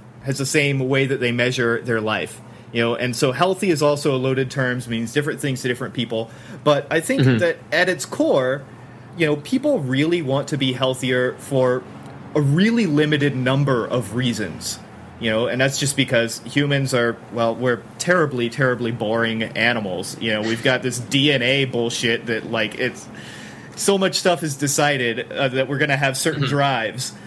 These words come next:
Speaker 1: But basically, we wanna be healthier, you know, so we can, well,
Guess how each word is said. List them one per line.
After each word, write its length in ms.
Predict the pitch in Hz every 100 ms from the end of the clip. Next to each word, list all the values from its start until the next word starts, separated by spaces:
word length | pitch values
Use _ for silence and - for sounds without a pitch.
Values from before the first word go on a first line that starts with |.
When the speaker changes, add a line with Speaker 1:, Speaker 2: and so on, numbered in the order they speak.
| - 131
Speaker 1:
But 320 | 156 151 143
basically, 460 | 160 226 277 226 202
we 120 | 180
wanna 220 | 147 165
be 120 | 143 151
healthier, 540 | 139 143 143 147 165
you 180 | 127 135
know, 140 | 127
so 140 | 139 135
we 100 | 123
can, 240 | 123 113 - -
well, 240 | 104 110